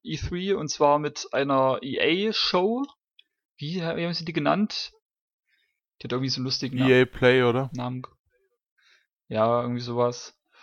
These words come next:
Speaker 1: Ähm, ich hab das Ganze nur über unsere Foren-Konferenz-Geschichte von den, äh, Redakteuren verfolgt und da war ja, haben alle gesagt, es wär ziemlich scheiße gewesen.
Speaker 2: <clears throat> Das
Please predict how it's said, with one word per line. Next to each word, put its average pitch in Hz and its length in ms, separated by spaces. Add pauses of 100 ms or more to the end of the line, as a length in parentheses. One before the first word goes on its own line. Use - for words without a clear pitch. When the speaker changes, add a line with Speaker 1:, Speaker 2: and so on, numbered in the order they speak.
(300)
Speaker 1:
Ähm, 139 520
ich - 180
hab 175 280
das - 400
Ganze 160 280
nur 151 240
über 135 760 (220)
unsere 120 920 (600)
Foren-Konferenz-Geschichte 139 2000
von 139 120
den, 127 220
äh, 127 60
Redakteuren 127 500
verfolgt 151 540
und 131 260
da 123 140
war 123 200
ja, 131 500 (360)
haben 120 120
alle 143 120
gesagt, 151 240
es - 60
wär 151 80
ziemlich 165 220
scheiße 170 340
gewesen. 120 560
Speaker 2:
<clears throat> - 40 (400)
Das 147 380